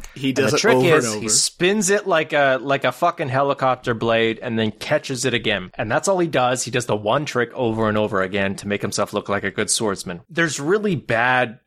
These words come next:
Speaker 2: choreography for the sword fighting in this movie. I genuinely don't, I, I thought it was very underwhelming considering how much they hyped it up. Um, Princess Bride is a very good counter example.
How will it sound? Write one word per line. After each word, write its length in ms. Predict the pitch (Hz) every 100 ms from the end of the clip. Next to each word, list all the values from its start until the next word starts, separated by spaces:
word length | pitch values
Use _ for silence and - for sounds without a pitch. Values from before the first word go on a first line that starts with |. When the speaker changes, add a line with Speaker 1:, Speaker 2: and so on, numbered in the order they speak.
| -
Speaker 2:
choreography 800 | 123 120 113 110 104 - 95 90
for 100 | 104
the 80 | 101
sword 240 | 120 107
fighting 260 | - 95 95
in 80 | 92
this 180 | -
movie. 260 | 98 87 90 -
I 140 | 151
genuinely 560 | 127 175 185 180 156 139
don't, 260 | 135 131 -
I, 180 | 143 147 -
I 160 | 151 143
thought 220 | 185 175
it 60 |
was 140 | 170 110
very 500 | 110 110 127 127 127
underwhelming 720 | 120 117 104 98 98 95 95
considering 400 | 110 - 135 123
how 120 | 120
much 180 | 120 -
they 100 | 117
hyped 280 | 113 120 117
it 80 | 107
up. 200 | 135 - - - -
Um, 460 | 160 160 156 143 156 -
Princess 380 | 180 170 185 -
Bride 480 | 139 131 156 170 143
is 100 | 110
a 60 |
very 420 | 98 - 117 135
good 220 | 131 135 120
counter 420 | 127 127 127 120
example. 580 | 98 117 123 165 180